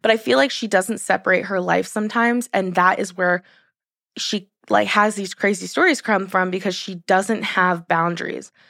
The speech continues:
And as someone who's in my industry, I have to have boundaries too. And not everyone in my industry has boundaries like I do.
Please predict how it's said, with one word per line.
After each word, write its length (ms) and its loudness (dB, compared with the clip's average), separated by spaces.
And 340 2
as 160 0
someone 320 0
who's 220 -4
in 120 -2
my 160 4
industry, 540 0
I 160 2
have 220 2
to 60 -4
have 140 0
boundaries 480 -2
too. 380 0
And 160 -2
not 260 2
everyone 420 2
in 140 0
my 140 0
industry 400 -4
has 280 2
boundaries 480 0
like 180 0
I 120 4
do. 300 -2